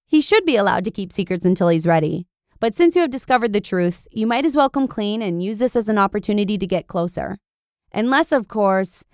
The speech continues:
"I came across his medication" is code for "I looked through his medicine cabinet and read the labels out of insatiable curiosity." And number four, yes, depression and probably depression medication can cause lapses in memory,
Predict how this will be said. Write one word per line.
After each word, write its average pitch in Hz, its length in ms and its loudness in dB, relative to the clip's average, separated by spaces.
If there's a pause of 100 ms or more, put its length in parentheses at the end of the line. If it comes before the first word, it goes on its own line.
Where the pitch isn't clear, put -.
(160)
"I 202 160 4
came 240 300 -2
across 226 320 -2
his 196 120 -4
medication" 175 920 2
is 190 260 -4
code 175 340 0
for 165 380 0 (360)
"I 190 160 -2
looked 202 320 -2
through 220 180 2
his 180 160 2
medicine 208 400 0
cabinet 170 600 0
and 190 160 -2
read 185 200 0
the 202 80 2
labels 180 320 -2
out 165 140 4
of 165 100 -2
insatiable 175 580 0
curiosity." 165 800 -2 (960)
And 220 180 2
number 254 240 4
four, 165 480 0 (640)
yes, 196 640 0
depression 277 680 -2
and 214 240 -2
probably 262 400 -4
depression 262 420 -2
medication 208 720 -2
can 349 320 -2
cause 185 260 0
lapses 175 440 -4
in 180 100 2
memory, 160 460 -4